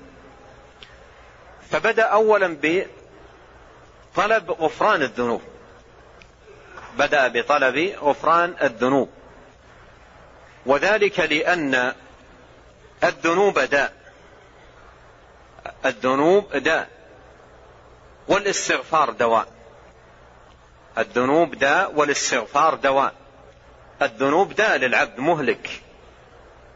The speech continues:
والاستغفار هو دواء هذا الداء. فبدأ بالاستغفار ليكون أو ليتحقق للعبد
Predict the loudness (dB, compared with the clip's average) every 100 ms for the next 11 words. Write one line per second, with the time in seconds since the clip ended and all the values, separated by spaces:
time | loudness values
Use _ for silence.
0 | -16 -2 -2 -2 -8 -4 -4 -2 -2 0
1 | 0 0 2 2 2 0 -2 -2 -2 -4
2 | -4 -4 -6 -20 -20 -20 -20 -20 -20 -20
3 | -20 -20 -20 -20 -20 -20 -20 -20 -20 -20
4 | -20 -20 -20 -20 -20 -20 -20 -20 -20 -20
5 | -20 -20 -20 -20 -20 -20 -20 -20 -20 -20
6 | -20 -8 -4 -2 0 0 2 0 -4 -18
7 | -18 -4 0 0 0 0 -4 -4 -4 -2
8 | 0 2 0 -4 -14 -20 -20 -20 -20 -20
9 | -20 -20 -4 0 0 0 0 2 0 -2
10 | -8 -20 -4 -2 2 0 0 -2 -2 -2
11 | -4 -2 -2 0 2 0